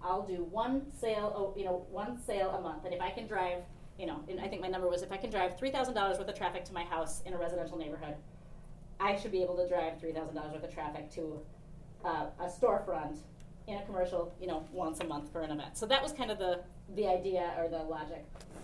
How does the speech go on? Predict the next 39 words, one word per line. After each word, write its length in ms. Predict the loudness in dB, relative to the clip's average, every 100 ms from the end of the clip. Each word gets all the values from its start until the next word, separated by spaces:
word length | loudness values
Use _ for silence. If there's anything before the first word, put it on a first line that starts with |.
| 2
Long 260 | 8 8 6
story 260 | 4 4
short, 380 | 4 2 2 2
that 180 | 0 0
was 120 | -2
the 100 | -6
start 280 | -4 -2 -2
of 60 |
the 140 | -4 -8
shop. 220 | -10 -10 -12 -14 -14 -14 -14 -14 -14 -12 -6
And 440 | -2 0 0 -2 -6 -10 -12 -4
it 100 | 2
was 160 | 4 4
never 200 | 2 2
one 140 | 2
weekend 260 | 2 0 -4
a 40 |
month. 180 | -4 -6 -10 -14 -14 -4
It 140 | -2 0
was 160 | -2
two 160 | -6 -4
weekends 320 | -2 -2 -2
a 40 | -4
month 180 | -6
initially, 340 | -6 -8 -8 -8
and 80 | -8
it 40 |
was 100 | -8
two 120 | -6
weekends 280 | -4 -4 -4
a 40 |
month 200 | -4 -6
for 80 | -6
the 60 | -6
first 260 | -4 -6
year 120 | -6 -6
and 140 | -4
a 20 |
half. 140 | -4